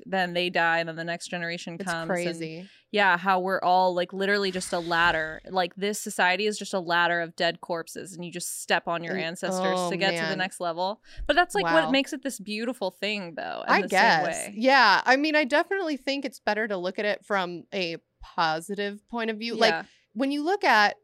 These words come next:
Speaker 2: an M R I scan of your brain, there are two choices. You can either be like, "Holy shit,
Speaker 1: Yeah.
Speaker 2: I am, I am not even, like, real. I'm
Speaker 1: Right.
Speaker 2: just, like, an animatronic,
Speaker 1: I know.
Speaker 2: like, sack of bones."
Speaker 1: Yeah.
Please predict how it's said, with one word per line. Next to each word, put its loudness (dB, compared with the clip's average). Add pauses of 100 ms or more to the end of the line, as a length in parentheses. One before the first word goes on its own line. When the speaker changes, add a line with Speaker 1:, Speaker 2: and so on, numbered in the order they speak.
(300)
Speaker 2:
an 2
M 2
R 2
I -2
scan -8
of -8
your -12
brain, -6
there 0
are -4
two -8
choices. -4
You -10
can -8
either -2
be -6
like, 0
"Holy -4
shit, -2 (100)
Speaker 1:
Yeah. -2
Speaker 2:
I -2
am, -8 (420)
I -2
am -4
not -2
even, -6
like, -4 (120)
real. -2
I'm -6
Speaker 1:
Right. 2
Speaker 2:
just, -2 (120)
like, 0
an -2
animatronic, -2
Speaker 1:
I -6
know. -4
Speaker 2:
like, -4
sack 2
of -4
bones." -4
Speaker 1:
Yeah. -2